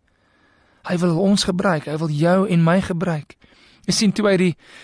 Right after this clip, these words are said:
toe hy die eerste disippels geroep het, toe sê hy, Markus een vers sewentien, "Kom, volg my en ek sal julle vissers van mense maak."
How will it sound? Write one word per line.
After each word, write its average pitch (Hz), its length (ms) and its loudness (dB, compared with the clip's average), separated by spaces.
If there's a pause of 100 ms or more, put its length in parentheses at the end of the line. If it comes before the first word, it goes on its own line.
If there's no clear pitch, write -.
(180)
toe 190 140 -8
hy 185 100 2
die 180 200 0
eerste 202 200 0
disippels 185 400 -2
geroep 180 320 0
het, 165 120 -2
toe 156 60 -4
sê 196 200 0
hy, 180 60 2
Markus 180 360 0
een 190 160 -2
vers 175 220 -2
sewentien, 175 500 0 (600)
"Kom, 185 300 2
volg 233 500 0
my 170 220 2
en 160 100 -2
ek 190 160 -4
sal 202 200 0
julle 190 240 0
vissers - 600 -4
van 170 220 -2
mense 175 360 -2
maak." 165 420 -8